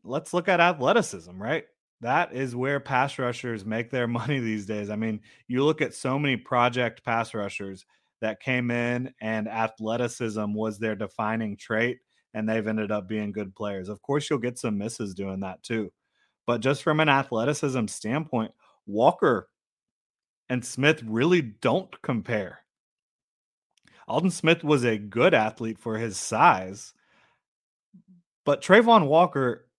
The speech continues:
is a generational athlete. There's no question about that. He's more athletic than, than, uh, Aldon Smith in virtually every way.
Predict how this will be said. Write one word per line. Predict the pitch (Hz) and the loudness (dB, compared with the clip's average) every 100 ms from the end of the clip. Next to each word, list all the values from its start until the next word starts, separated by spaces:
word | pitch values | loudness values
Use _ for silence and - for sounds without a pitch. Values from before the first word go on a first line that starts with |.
| _ _ _ _ _ - | _ _ _ _ _ -2
is | 147 | 2
a | 160 143 | 4 4
generational | 135 151 123 123 - 113 98 | 2 2 2 0 -2 -6 -6
athlete. | 104 98 - 50 - _ | -8 -10 -16 -20 -20 _
There's | 123 135 120 | -4 -2 0
no | 139 143 | 4 4
question | - - 131 - 113 | 2 0 0 0 -6
about | 95 90 113 101 - | -6 -2 -2 -2 -4
that. | 107 92 _ _ _ _ _ _ _ | -8 -8 _ _ _ _ _ _ _
He's | - 143 143 | -4 -2 2
more | 160 | 4
athletic | 160 160 139 147 156 | 4 4 2 2 0
than, | 139 131 117 104 _ - | -2 -4 -4 -8 _ -8
than, | 123 123 120 | -2 0 0
uh, | 113 110 107 95 - _ _ _ _ - | 0 0 -2 -8 -16 _ _ _ _ 0
Aldon | 127 139 123 | 2 2 -2
Smith | - 135 156 | -4 -4 -2
in | 135 | -2
virtually | 110 143 170 151 120 | 0 -2 0 0 2
every | 117 123 110 | 0 -2 -4
way. | 104 139 | -4 -6